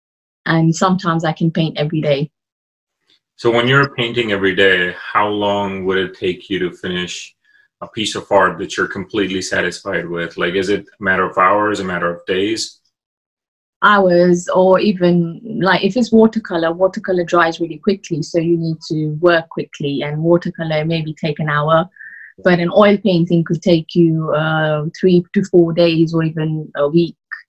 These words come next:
Speaker 1: And then, uh, acrylic painting could take me a day or two.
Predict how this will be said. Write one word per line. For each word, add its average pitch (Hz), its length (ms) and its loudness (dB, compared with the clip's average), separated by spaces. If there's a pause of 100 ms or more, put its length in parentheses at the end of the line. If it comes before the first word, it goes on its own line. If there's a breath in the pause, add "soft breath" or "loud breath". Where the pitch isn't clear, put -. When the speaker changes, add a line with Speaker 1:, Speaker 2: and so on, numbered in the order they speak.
(320)
Speaker 1:
And 156 220 0
then, 156 340 0
uh, 151 400 0
acrylic 190 420 2
painting 156 440 0
could 156 180 -4
take 156 260 -4
me 156 220 -2
a 147 80 0
day 151 200 -2
or 143 120 -4
two. 147 340 -8